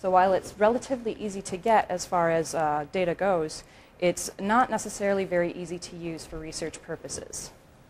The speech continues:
Um, the data that we use comes from repositories, the hosting forges with which you're probably all familiar, like SourceForge, CodePlex. Um, unfortunately, is not part of our collection at the time, but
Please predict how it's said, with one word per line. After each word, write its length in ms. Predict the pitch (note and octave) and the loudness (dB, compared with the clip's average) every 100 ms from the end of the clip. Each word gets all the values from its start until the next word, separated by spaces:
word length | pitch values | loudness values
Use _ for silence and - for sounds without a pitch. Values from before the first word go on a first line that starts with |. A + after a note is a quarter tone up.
| - - - - - | -20 -20 -20 -20 -10
Um, 260 | F3 E3 D#3+ - - - - - - | -8 -8 -10 -18 -20 -20 -20 -20 -14
the 180 | G#3 G3 | -8 -4
data 420 | G#3+ G#3+ A3+ G#3+ - - | 0 4 6 4 0 -6
that 180 | G#3+ - | -2 -2
we 120 | G#3 | -2
use 340 | G3 G3 G3+ | -4 -4 -8
comes 280 | - G#3+ G#3 | -10 -18 -14
from 280 | G#3 G3 F#3 - | -10 -10 -10 -12
repositories, 920 | F3+ - A3+ A3 A#3 A#3+ A#3 A#3 A3+ - - | -16 -4 -2 0 -2 0 2 2 -2 -10 -10
the 120 | G3 | -8
hosting 360 | F3 G#3+ - A3 | -6 -6 -6 -6
forges 440 | G3+ F#3+ F#3+ F3+ | -2 -2 -2 -6
with 140 | G3 - | -6 -6
which 200 | F3+ - | -6 -4
you're 100 | F#3 | -4
probably 340 | - G3+ F3+ | 0 0 4
all 100 | E3+ | 2
familiar, 480 | E3+ F#3+ F#3 F#3 F3+ | 2 -2 0 4 4
like 140 | E3 | 4
SourceForge, 760 | - F3+ E3+ - F3+ E3 E3 - | 0 0 0 4 6 6 6 2
CodePlex. 720 | F3+ E3+ - E3+ E3 - - - - - - | 2 2 4 4 4 -2 -6 -10 -20 -10 2
Um, 180 | E3+ E3 | 2 4
unfortunately, 560 | E3 D3+ E3 - D#3 | -2 -6 -6 -4 -4
is 100 | D#3+ | -2
not 220 | F3+ F3 - | 0 0 0
part 160 | F3 | -4
of 60 | D#3 | -4
our 60 | |
collection 380 | D#3+ E3+ E3 - | -8 -10 -12 -12
at 100 | - | -14
the 60 | C#3 | -16
time, 340 | - D#3+ E3 F3+ | -16 -14 -14 -8
but 220 | D#3 | -8